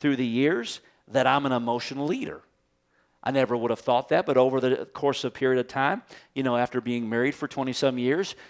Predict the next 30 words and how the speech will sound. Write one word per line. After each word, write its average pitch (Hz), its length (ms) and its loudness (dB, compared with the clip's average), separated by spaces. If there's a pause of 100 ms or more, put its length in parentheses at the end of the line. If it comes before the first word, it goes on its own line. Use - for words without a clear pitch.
(100)
you 131 60 -6
know, 135 60 4
I'm 135 120 0
thinking, 123 260 -2
"Dear 107 200 -4
God, 160 340 -2
I 92 80 -6
just 95 200 -12
need 104 120 -12
something 110 300 -4
to 95 60 -6
eat. 95 200 -4
I 87 60 -6
need 101 160 -8
some 104 140 -14
comfort - 400 -10
food 107 200 -6
right 95 180 -8
now. 80 100 -12
I 87 80 -6
just 98 200 -12
need 127 100 -8
some 92 180 -16
mashed 107 300 -8
potatoes 127 440 -2
and 107 140 -8
gravy," - 340 -4
<laughs> - 80 -12
you 143 140 0
know. 143 200 2